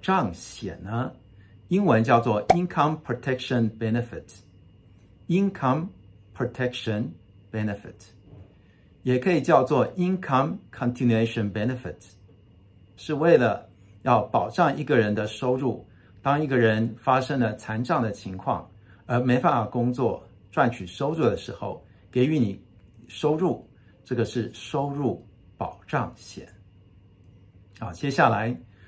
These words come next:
我们要来讲到这个教育保障险。如果说你有孩子的话呢，当然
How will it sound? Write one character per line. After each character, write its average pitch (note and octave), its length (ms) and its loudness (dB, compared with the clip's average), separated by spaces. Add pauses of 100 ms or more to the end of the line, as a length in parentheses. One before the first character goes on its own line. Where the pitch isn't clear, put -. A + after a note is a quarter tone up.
(220)
我 - 100 0
们 B2+ 420 4
要 C#3 120 0
来 A2+ 180 4
讲 A2+ 280 -6
到 A#2+ 300 0 (680)
这 C3+ 120 -6
个 G#2 280 0 (100)
教 C3+ 540 6
育 C3+ 320 -2 (680)
保 G#2 180 -4
障 G#2+ 260 -2
险。 - 240 -16 (680)
如 E3 120 6
果 E3+ 100 8
说 D#3 260 8
你 C3+ 140 4
有 C#3+ 140 4
孩 A2+ 240 -2
子 - 160 -6
的 G#2+ 140 0
话 A2 180 -2
呢， G2 300 -4
当 B2 180 2
然 G2+ 260 0